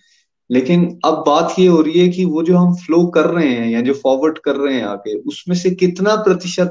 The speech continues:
अपने जीवन में उसको उतार रहे हैं। जो आपने अपने जीवन में उतार ली उसमें से कोई बात, वो जब आप आगे पास करोगे ना, सेम ही मैसेज होगा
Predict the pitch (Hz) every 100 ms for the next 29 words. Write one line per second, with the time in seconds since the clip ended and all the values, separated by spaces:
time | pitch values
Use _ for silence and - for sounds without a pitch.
0 | - 139 - 147 127 117 113 113 104 -
1 | 101 95 95 98 - _ _ _ _ _
2 | _ - 160 202 190 196 202 185 202 196
3 | 131 135 165 202 220 202 175 160 160 151
4 | - 151 135 - 131 123 110 98 - -
5 | - _ _ _ _ _ _ _ _ _
6 | _ 113 170 208 233 226 214 - 180 175
7 | 180 175 139 135 - - 113 107 110 147
8 | 175 - - - - 160 190 220 202 180
9 | 180 156 135 120 123 -